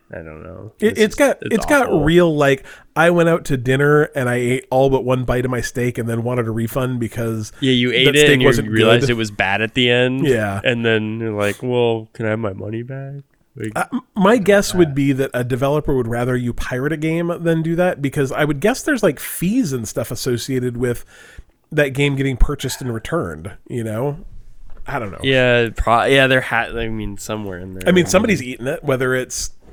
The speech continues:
Speaker 2: Valve or
Speaker 1: Right, some-,
Speaker 2: the
Speaker 1: yeah,
Speaker 2: developer.
Speaker 1: something is lost somewhere.
Speaker 2: I don't know. It's just, it's
Speaker 1: Or,
Speaker 2: just,
Speaker 1: yeah.
Speaker 2: it's not good form. Don't do that. Uh, final,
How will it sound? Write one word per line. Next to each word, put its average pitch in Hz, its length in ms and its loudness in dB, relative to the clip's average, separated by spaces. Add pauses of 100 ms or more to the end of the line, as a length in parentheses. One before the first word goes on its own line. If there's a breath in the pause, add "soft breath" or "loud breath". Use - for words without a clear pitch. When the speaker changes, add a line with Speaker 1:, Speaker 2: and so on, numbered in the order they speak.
Speaker 2:
Valve 139 680 0
or 120 580 -4 (140)
Speaker 1:
Right, 110 260 4
some-, 135 240 4
Speaker 2:
the - 80 0
Speaker 1:
yeah, 120 100 6
Speaker 2:
developer. 123 260 4
Speaker 1:
something 156 340 2
is 113 160 0
lost 101 480 2
somewhere. 87 840 -8 (840)
Speaker 2:
I 147 100 2
don't 104 100 -2
know. 101 100 -8
It's - 160 -12
just, 110 200 -6
it's - 160 -2
Speaker 1:
Or, - 40 -14
Speaker 2:
just, - 260 -2
Speaker 1:
yeah. 87 100 -16 (380 loud breath)
Speaker 2:
it's - 140 -20
not 185 180 4
good 143 160 2
form. 104 300 -2
Don't 104 180 -4
do 98 100 -6
that. 92 220 -6 (360 loud breath)
Uh, 175 200 4
final, 208 580 2